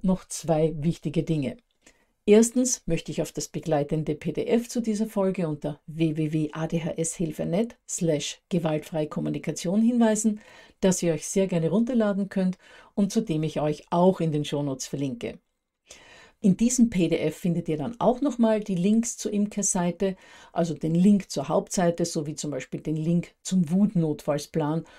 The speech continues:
und auch zur Übersicht zur wertschätzenden beziehungsweise gewaltfreien Kommunikation.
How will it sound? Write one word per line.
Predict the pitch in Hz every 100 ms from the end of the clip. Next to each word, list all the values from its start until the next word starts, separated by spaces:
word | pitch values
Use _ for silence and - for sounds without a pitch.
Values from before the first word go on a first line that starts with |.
| - -
und | 220 220 226 233
auch | 165 165
zur | - -
Übersicht | - 185 175 - 165 - -
zur | - 147
wertschätzenden | 151 143 - 151 151 151 151
beziehungsweise | 151 - 143 139 147
gewaltfreien | 147 185 147 147 - 147 147
Kommunikation. | 156 147 147 - - 156 117